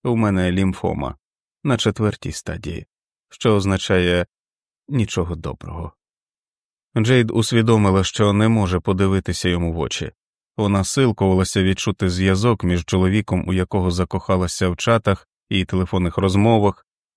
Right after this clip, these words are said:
і тінню людини, яка сиділа перед нею. «Мені поставили діагноз рік тому,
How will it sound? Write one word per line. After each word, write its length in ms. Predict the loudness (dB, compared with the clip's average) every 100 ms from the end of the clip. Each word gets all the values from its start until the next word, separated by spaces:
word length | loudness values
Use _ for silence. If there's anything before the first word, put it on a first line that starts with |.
| -6
і 120 | -4
тінню 400 | -2 0 2 2
людини, 460 | 2 0 2 2 2
яка 300 | 0 0 -2
сиділа 460 | -2 -2 -2 -2 -2
перед 320 | -2 -4 -4
нею. 320 | -6 -6 -10 _ _ _ _ _ _ _ _ _ -2
«Мені 240 | 2 2
поставили 540 | 0 -2 0 0 0
діагноз 540 | 2 2 2 2 0 0
рік 220 | -2 -2
тому, 400 | -4 -4 -6